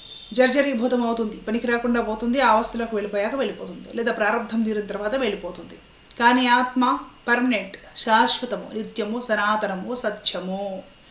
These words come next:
అమృత స్వరూపము, భగవదంశ. ఒకవేళ నీవు ఆ ఆత్మ నీకు కనిపించడం లేదు కాబట్టి, నువ్వు నా మాటలు నమ్మకుండా, అది కూడా పుట్టేదే పోయేదే అని ఒకవేళ నీవు అనుకుంటున్నా సరే,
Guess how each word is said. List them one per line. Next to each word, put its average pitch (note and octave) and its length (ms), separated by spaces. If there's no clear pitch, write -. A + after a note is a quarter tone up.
అమృత C#4 280
స్వరూపము, G3+ 720
భగవదంశ. A3 580
ఒకవేళ G#3 360
నీవు G#3 760
ఆ A3 40
ఆత్మ C#4 340
నీకు D4 180
కనిపించడం G#3+ 500
లేదు A3 140
కాబట్టి, F#3+ 440
నువ్వు B3+ 160
నా A#3 180
మాటలు A3+ 320
నమ్మకుండా, G3 560
అది D4+ 180
కూడా D#4 280
పుట్టేదే C#4 520
పోయేదే A#3 680
అని B3 160
ఒకవేళ B3 280
నీవు A#3+ 240
అనుకుంటున్నా F#3 540
సరే, G3+ 640